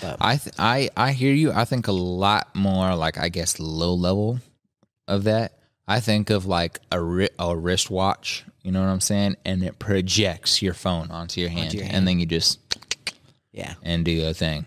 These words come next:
Speaker 2: You know what I'm saying? I don't even need to hold it at your ear. You probably got some AirPods for it, just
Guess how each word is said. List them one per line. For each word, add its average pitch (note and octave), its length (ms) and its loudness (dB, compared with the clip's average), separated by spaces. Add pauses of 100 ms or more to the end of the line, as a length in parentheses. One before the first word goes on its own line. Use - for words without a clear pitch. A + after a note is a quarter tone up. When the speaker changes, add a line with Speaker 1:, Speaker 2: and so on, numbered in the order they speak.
Speaker 2:
You F2+ 80 -2
know F2+ 120 4
what E2+ 80 2
I'm E2 80 -2
saying? F2+ 260 2
I F#2 40 4
don't F#2+ 120 2
even E2+ 140 0
need F2 140 2
to E2 60 0
hold F2+ 260 2
it E2 100 0
at E2 200 -2
your - 80 -2
ear. D#2+ 120 2
You D#2+ 60 0
probably E2 200 0
got D#2+ 140 0
some D#2+ 260 0
AirPods D#2+ 480 0
for D#2+ 100 -2
it, E2 60 -6
just - 300 -8